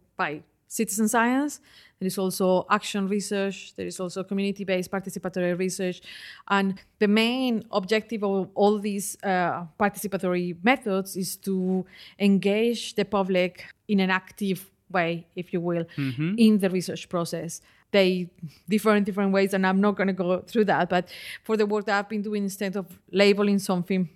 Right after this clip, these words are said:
Speaker 1: by citizen science or action research, community-based participatory research,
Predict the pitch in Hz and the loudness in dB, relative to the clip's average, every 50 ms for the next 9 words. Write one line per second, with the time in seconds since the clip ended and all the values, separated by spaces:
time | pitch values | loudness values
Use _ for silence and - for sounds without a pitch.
0 | _ - 175 185 170 165 160 151 151 - _ _ _ _ _ _ _ _ _ _ | _ -4 0 2 2 2 0 -2 -6 -12 _ _ _ _ _ _ _ _ _ _
1 | _ _ _ _ - - 180 180 190 185 190 156 151 160 160 165 147 - 170 170 | _ _ _ _ -12 -10 -6 -4 -4 -2 -2 -2 -4 -4 -6 -8 -6 -2 -2 0
2 | 175 175 - 185 170 170 165 160 - 170 170 165 - - - - 190 196 208 208 | -2 -2 -4 -6 -6 -6 -8 -8 -6 -6 -8 -8 -8 -6 -2 2 4 4 6 4
3 | 202 190 - 180 180 170 165 - 175 - - - 180 - 175 - 185 175 170 170 | 4 2 0 -2 -4 -4 -4 -6 -8 -12 -12 -14 -14 -12 -6 -4 -4 -2 0 -2
4 | 180 175 185 175 | -2 -2 -4 -8